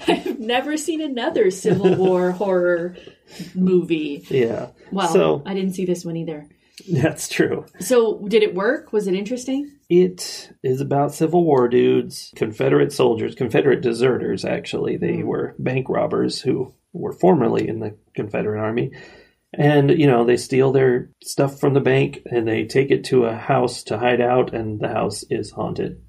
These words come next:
Speaker 2: Uh, so that's what they gotta deal with. The last half hour of this movie is what you'd expect. Running away from ghosts,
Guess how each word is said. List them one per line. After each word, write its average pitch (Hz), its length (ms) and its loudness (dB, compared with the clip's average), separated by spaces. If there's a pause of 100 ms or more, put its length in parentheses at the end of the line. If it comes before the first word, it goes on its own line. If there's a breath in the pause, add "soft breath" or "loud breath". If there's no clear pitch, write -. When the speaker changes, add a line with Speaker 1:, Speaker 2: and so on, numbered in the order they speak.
Speaker 2:
Uh, 135 80 -4
so 110 340 0
that's 110 280 -4
what 127 120 0
they 127 80 4
gotta 110 200 0
deal 107 260 -4
with. - 220 -8 (280)
The 180 100 4
last 202 480 0
half 208 340 0
hour 135 380 2
of 113 120 -4
this 123 220 -4
movie 110 580 -6
is 131 200 2
what 123 240 0
you'd 113 140 -2
expect. - 600 -8 (140)
Running 156 340 2
away 160 200 4
from 170 200 -2
ghosts, 135 540 2